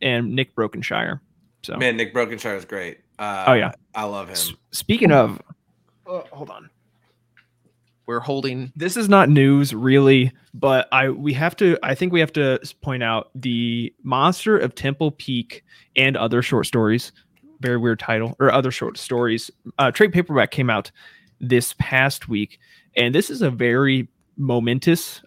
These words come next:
Speaker 1: I would say,
Speaker 2: Yeah.
Speaker 1: um, occasion, 'cause this is the, okay, <laughs> story time. Monster of Temple Peak,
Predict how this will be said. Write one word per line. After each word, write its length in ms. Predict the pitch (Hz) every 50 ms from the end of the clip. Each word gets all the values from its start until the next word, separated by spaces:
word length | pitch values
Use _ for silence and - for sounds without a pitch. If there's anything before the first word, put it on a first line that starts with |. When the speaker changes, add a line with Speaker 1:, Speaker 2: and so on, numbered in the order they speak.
| -
Speaker 1:
I 40 | - 143
would 140 | 147 143
say, 560 | - - - 170 165 170 170 170 170 175 165 _ _ -
Speaker 2:
Yeah. 380 | 139 139 135 135 135 143 143 135
Speaker 1:
um, 180 | 143 151 139 - _ _ _ _ -
occasion, 420 | 151 - 160 160 160 165 190 190
'cause 260 | 175 165 143 131 123
this 200 | 143 165 190 -
is 140 | 233 202 185
the, 220 | 175 175 156 143 143 - - _ _ _ _ -
okay, 320 | - 131 - 131 110 113 - _ _ _ -
<laughs> 760 | 151 127 120 - - _ - 175 175 - _ - - _
story 300 | - - - 196 185 143
time. 320 | 135 131 101 - - - - _ _ _ _ _ -
Monster 320 | 120 123 139 156 - - 196
of 80 | 190
Temple 300 | - - 175 180 185 180
Peak, 440 | 175 - 139 127 123 - - -